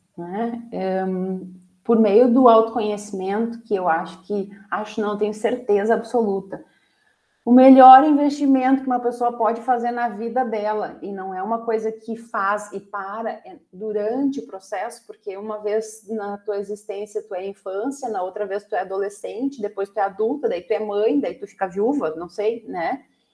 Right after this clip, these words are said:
Então tem tan-, tem tantas nuances do nosso amadurecimento, e o autoconhecimento, eu acredito que ele precisa permear toda a tua existência, assim. E com base nisso,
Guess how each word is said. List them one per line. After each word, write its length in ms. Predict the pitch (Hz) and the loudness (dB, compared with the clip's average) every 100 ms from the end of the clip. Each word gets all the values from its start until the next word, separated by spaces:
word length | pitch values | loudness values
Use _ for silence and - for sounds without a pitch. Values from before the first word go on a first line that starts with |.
| _ | _
Então 200 | 196 214 | -8 -6
tem 220 | 220 240 | -4 -4
tan-, 320 | 233 226 262 - _ - | -2 -2 -4 -10 _ -8
tem 180 | 226 220 | -6 -4
tantas 300 | 233 294 277 | -4 -2 0
nuances 640 | 269 214 262 339 - 226 | 0 0 0 -4 -6 -6
do 100 | 202 | -6
nosso 640 | 196 196 202 220 208 185 - | -6 -6 -6 -6 -6 -8 -10
amadurecimento, 1120 | 196 185 196 190 190 208 185 180 240 277 247 - _ _ _ _ | -10 -6 -4 -4 -6 -10 -8 -6 -4 -4 -8 -18 _ _ _ _
e 60 | 196 | -2
o 80 | 196 | 2
autoconhecimento, 920 | 208 220 262 233 233 233 208 208 240 | 2 0 -2 -2 -2 -4 -6 -4 -2
eu 40 | |
acredito 460 | 226 233 196 233 - | -2 -2 -4 -6 -8
que 120 | - | -6
ele 340 | 233 226 208 226 | 0 2 2 0
precisa 840 | 226 240 - 214 247 233 247 190 - _ _ _ _ | -4 -8 -10 -6 -4 0 0 -2 -6 _ _ _ _
permear 600 | - 214 226 214 214 - | -4 0 0 0 0 -2
toda 180 | 254 247 | -2 0
a 40 | 269 | -2
tua 120 | 262 | -4
existência, 640 | 233 220 - 175 143 - | -6 -10 -14 -12 -14 -16
assim. 240 | _ _ _ _ _ _ _ _ _ - | _ _ _ _ _ _ _ _ _ -10
E 60 | |
com 180 | 202 247 | -2 0
base 400 | 220 202 285 302 | 0 -2 -2 0
nisso, 800 | 294 226 220 320 320 - 170 139 | 0 2 0 -2 -4 -10 -14 -16